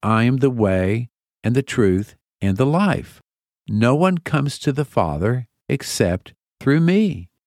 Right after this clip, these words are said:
Now, this verse has been controversial at times among some Christians.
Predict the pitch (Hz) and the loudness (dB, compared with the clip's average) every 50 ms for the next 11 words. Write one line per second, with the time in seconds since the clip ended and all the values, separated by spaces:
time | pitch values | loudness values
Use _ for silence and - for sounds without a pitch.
0 | _ _ _ _ _ _ _ _ _ _ _ _ _ _ - 98 98 95 92 90 | _ _ _ _ _ _ _ _ _ _ _ _ _ _ -2 0 0 0 0 0
1 | 92 135 165 - - - 170 180 165 - 151 131 - - 131 127 120 - - 147 | 0 0 0 0 0 0 0 0 0 0 -2 -4 -2 -2 -2 -2 0 0 0 -2
2 | 135 127 120 110 98 117 139 160 180 - - - 110 92 95 95 80 - - - | 0 0 -2 -2 0 0 2 2 0 -2 -2 -2 0 0 0 0 -2 -4 -6 -6
3 | - 87 87 87 98 98 - 107 98 98 98 95 98 98 95 - - - 101 98 | -4 -2 -2 -2 -2 -2 -2 -2 0 0 0 0 0 -2 -2 -4 -4 -2 -2 -2
4 | 90 90 87 - - 143 131 - - - 71 65 60 - - - | -2 -4 -4 -4 -4 -4 -4 -4 -8 -8 -8 -8 -8 -10 -14 -16